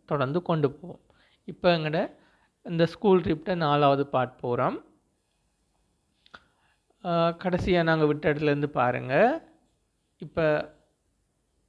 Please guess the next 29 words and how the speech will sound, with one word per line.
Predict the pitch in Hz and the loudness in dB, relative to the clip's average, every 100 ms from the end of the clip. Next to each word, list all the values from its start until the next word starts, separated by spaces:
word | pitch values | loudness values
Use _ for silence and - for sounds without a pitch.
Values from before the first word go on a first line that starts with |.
| _ _ | _ _
அந்த | - 151 147 143 147 - - | -8 -4 0 0 -2 -10 -4
சீரியான்ற | 165 156 156 151 139 | 0 2 2 0 -2
இடத்தை | 135 135 131 | -4 -4 -6
பத்தி | 131 147 | -8 -6
நான் | 151 139 123 | -4 -4 -4
உங்களுக்கு | 123 135 | -6 -6
விவரிச்சிருந்தேன் | 175 151 147 143 147 131 127 | -6 -2 -2 -2 -4 -6 -6
நான். | 127 135 226 349 _ _ _ _ - - _ _ _ _ | -8 -6 -6 -8 _ _ _ _ -20 -20 _ _ _ _
அதுல | _ 160 156 | _ 0 2
வந்து | 151 185 | 0 -2
கடைசியா | 180 147 - 156 147 | -2 0 0 -2 -2
நாங்க | 143 135 147 | -2 -2 -4
ஒரு | |
water | 190 165 151 135 | 2 2 4 2
garden-ுக்குள்ளால | 127 123 123 123 139 190 | 2 0 -4 -4 0 0
போறோம். | 190 147 120 - _ _ _ _ | -2 -4 -6 -12 _ _ _ _
இப்ப | - | -8
நாங்க | 143 139 135 120 | -6 -6 -4 -4
பார்த்தோம்னு | 131 123 | -4 -12
சொன்னா, | 127 139 135 208 - _ _ _ _ _ _ | -12 -10 -8 -8 -12 _ _ _ _ _ _
"As | - 196 196 - | 0 4 4 4
we | 196 196 - | -2 -6 0
passed | 233 330 381 - _ - - _ _ - | 4 4 2 -4 _ -18 -18 _ _ -4
through | 170 151 | 0 2
the | 143 | 2
water | 131 127 127 135 | 0 -2 -2 -4
gardens, | 139 127 131 180 330 - - _ _ _ - | 0 2 2 2 0 -6 -20 _ _ _ -2
we | 156 147 | 2 2
reached | 147 170 214 - - - _ _ | 4 2 2 -4 -12 -14 _ _